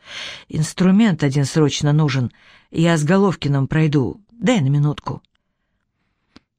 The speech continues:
Головкин был театральным плотником, декоратором, личностью тоже не безинтересной, помнившим и любившим рассказывать о первых выступлениях молодого Шаляпина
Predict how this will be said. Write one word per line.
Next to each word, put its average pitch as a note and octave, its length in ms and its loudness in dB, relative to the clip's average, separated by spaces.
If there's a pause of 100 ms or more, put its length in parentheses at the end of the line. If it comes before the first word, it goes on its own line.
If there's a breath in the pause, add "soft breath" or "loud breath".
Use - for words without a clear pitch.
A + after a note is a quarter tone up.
(440)
Головкин A3+ 640 2
был A#3+ 120 2
театральным G#3 640 2
плотником, B2+ 600 -2
декоратором, F3+ 760 0 (380 loud breath)
личностью G#3+ 560 0
тоже G#3+ 320 2
не G3 100 4
безинтересной, F#3+ 880 0 (460 soft breath)
помнившим A3 640 2 (220)
и A3+ 100 2
любившим F#3+ 500 2
рассказывать E3+ 600 0
о C3+ 80 0
первых F3+ 400 0
выступлениях D#3+ 640 0
молодого D3 420 2
Шаляпина F#3+ 640 0